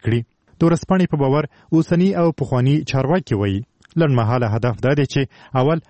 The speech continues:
پر یوه اوربند موافقه وسي، چې لږ تر لږه د طالب وسلوالو د حملو د زیاتېدونکي خطر اندازه څه کمه سي. په دغو حملو کې هره میاشت لسګونو ملکي افغانانو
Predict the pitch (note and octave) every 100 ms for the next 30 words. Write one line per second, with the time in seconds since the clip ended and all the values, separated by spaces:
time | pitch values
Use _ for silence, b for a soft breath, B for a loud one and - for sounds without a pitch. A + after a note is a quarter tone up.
0 | b B2 A#2 A#2 C3+ A#2+ A2+ E3 B2+ G2
1 | F#2 - G#2+ F#2+ F#2 G#2 F#2 _ - A2+
2 | G2+ C#3+ - C3 C3 D3 C#3+ B B -
3 | C#3+ B2 C#3 B2+ A#2 - A2 A#2+ A2+ G#2+
4 | F#2 G2+ B2+ D#3 b b - C#3+ C3 D3+
5 | C#3+ D#3 F#3 - A#2+ A2 C3 B2+ G#2+ G#2
6 | F#2+ A2 - - - G#2+ F#2+ - G2+ -
7 | _ _ - B2+ C3 A#2+ A2+ G#2+ A2+ -
8 | G2 G#2+ G#2 C3 - B B C#3+ C#3+ B2+
9 | D#3 E3 C3 A2 C3 A#2+ G2 G#2+ C3+ D#3+